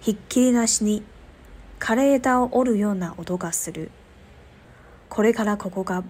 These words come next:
僕の居場所になる。かけるは毛布をかぶって横たわった。鼻先に畳の匂いを感じた。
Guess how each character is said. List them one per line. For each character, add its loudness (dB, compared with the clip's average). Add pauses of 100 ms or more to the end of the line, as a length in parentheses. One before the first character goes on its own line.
(100)
僕 2
の 0
居 -2
場 -8
所 -4
に -4
な -4
る。 -10 (1160)
か -2
け 2
る 4
は 4
毛 2
布 -6
を -4
か -8
ぶ -4
っ -4
て -8 (160)
横 -2
た -6
わ -4
っ -8 (140)
た。 -4 (1500)
鼻 2
先 0
に 0 (180)
畳 0
の 2
匂 2
い 2
を -4
感 -12
じ -8
た。 -12